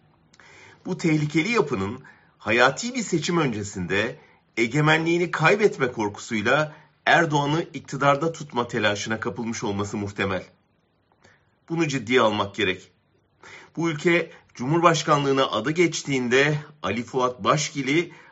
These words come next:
"Aday olursan Etlik'te mezarın hazır." diye tehdit eden da-, darbecileri de gördü. İktidara yürüyen Ecevit'e Çiğli'de suikast düzenleyen kontrgerillayı da, aday olmaya kalkıştığında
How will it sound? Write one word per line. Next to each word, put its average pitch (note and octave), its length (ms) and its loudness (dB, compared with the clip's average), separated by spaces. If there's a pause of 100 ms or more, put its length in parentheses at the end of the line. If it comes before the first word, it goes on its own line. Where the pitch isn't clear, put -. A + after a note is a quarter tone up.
(300)
"Aday E3+ 300 4
olursan F#3 640 2
Etlik'te E3 520 -2
mezarın C#3+ 460 0
hazır." A2+ 480 4
diye B2 220 0
tehdit G#2+ 360 -2
eden B2 460 0
da-, G2+ 320 0
darbecileri G#2+ 640 -2
de D3 80 0
gördü. A2+ 640 -2 (640)
İktidara C#3 460 2
yürüyen C3+ 360 2
Ecevit'e B2+ 800 -2
Çiğli'de C3 500 -2
suikast C3 560 -4
düzenleyen A2+ 580 -2
kontrgerillayı G#2 880 -4
da, G#2+ 380 0 (800)
aday B2 240 4
olmaya B2 340 2
kalkıştığında A2+ 920 0